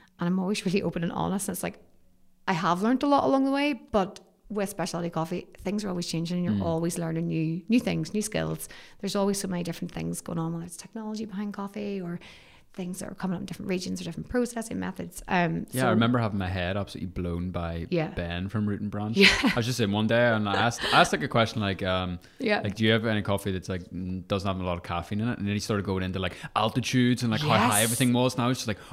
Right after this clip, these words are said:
Speaker 2: "Oh my word, this is
Speaker 1: I
Speaker 2: crazy."
Speaker 1: learned something new today. <laughs> But, um,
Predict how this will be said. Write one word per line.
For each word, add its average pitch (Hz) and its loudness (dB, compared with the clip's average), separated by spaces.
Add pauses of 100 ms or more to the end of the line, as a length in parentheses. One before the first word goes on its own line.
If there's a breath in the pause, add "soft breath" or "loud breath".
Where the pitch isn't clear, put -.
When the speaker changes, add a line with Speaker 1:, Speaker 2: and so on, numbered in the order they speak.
(120)
Speaker 2:
"Oh 185 12
my 170 6
word, 123 6
this 156 2
is 131 4
Speaker 1:
I - -8
Speaker 2:
crazy." 185 6
Speaker 1:
learned 180 0
something 247 -2
new 202 2
today. - -14 (100)
<laughs> 233 8 (440 loud breath)
But, 233 0
um, 196 0